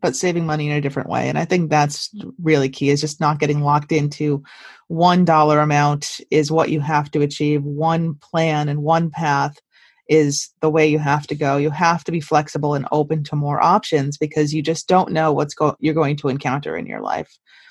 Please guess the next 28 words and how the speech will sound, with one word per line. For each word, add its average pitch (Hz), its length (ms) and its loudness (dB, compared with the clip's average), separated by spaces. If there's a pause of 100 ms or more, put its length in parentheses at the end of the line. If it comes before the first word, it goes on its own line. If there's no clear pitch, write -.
(220)
And 175 120 2
if 170 100 0
you're 165 120 0
not 185 240 4
flexible, 165 500 2
then 160 300 -2 (180)
you 156 140 -4
might 156 260 0
just 147 160 -6
fall 160 220 2
down 151 220 2
with 143 180 -4
no 147 100 -2
way 135 160 -4
to 143 80 -12
get 139 220 -6
back 135 240 -2
up. - 160 -4 (680)
The 165 60 -2
way 170 140 2
to 156 60 0
keep - 260 -2
going 147 320 2
is 139 200 -4
to 135 320 -4 (260)
flex 156 360 -4
around 139 320 -4
that. - 240 -6